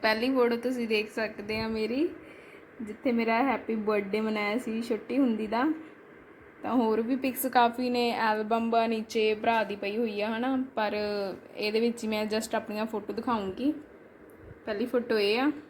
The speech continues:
So ਇਹ ਵਾਲੀ ਜਿੱਥੇ ਬਲੈਕ ਪਾਇਆ ਹੋਇਆ ਕੋਟ ਮੈਨੂੰ, ਇਹ ਤਾਂ ਮੈਂ ਹਜੇ ਇੱਕ ਮਹੀਨੇ ਦੀ ਹੋਊਂਗੀ ਹਜੇ ਇੱਥੇ। So ਇਹ ਵੀ ਦੇਖ ਸਕਦੇ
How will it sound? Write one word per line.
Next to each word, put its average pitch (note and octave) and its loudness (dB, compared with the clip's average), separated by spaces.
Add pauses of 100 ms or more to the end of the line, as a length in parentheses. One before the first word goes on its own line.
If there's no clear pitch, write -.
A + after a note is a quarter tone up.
(880)
So - -4
ਇਹ B3 8
ਵਾਲੀ C4 4 (340)
ਜਿੱਥੇ A#3+ 0
ਬਲੈਕ A3 4 (320)
ਪਾਇਆ A3 4
ਹੋਇਆ A3 4
ਕੋਟ G#3+ 0
ਮੈਨੂੰ, A3 0 (240)
ਇਹ A#3+ 2
ਤਾਂ B3+ 0
ਮੈਂ C4 6
ਹਜੇ A#3 2
ਇੱਕ A#3+ 0
ਮਹੀਨੇ B3 4
ਦੀ A#3 2
ਹੋਊਂਗੀ G3+ 2
ਹਜੇ G3+ 0
ਇੱਥੇ। G#3 -8 (1000)
So - -8
ਇਹ G3 -2
ਵੀ A#3+ -2
ਦੇਖ A3+ 0
ਸਕਦੇ A3+ -2